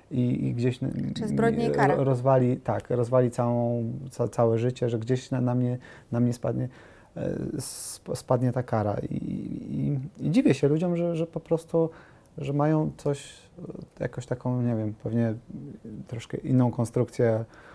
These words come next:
Speaker 1: mózgu, że w ogóle mają, e, że, że mogą sobie spokojnie żyć z tym, że, że, że, że gdzieś tam, e, czeka na nich kat.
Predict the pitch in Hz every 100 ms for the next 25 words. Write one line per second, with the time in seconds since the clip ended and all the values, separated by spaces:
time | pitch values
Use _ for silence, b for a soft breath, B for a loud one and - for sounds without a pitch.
0 | B 131 127 117 131 165 175 170 165 156
1 | 143 151 151 143 139 139 135 139 165 -
2 | - - 135 139 135 143 143 135 139 -
3 | 139 147 147 131 131 135 - 131 131 123
4 | 123 123 123 131 b b - 117 117 117
5 | 117 117 117 - - 120 131 127 123 127
6 | - 120 120 120 _ _ - - - -
7 | - 131 131 127 123 123 110 - 120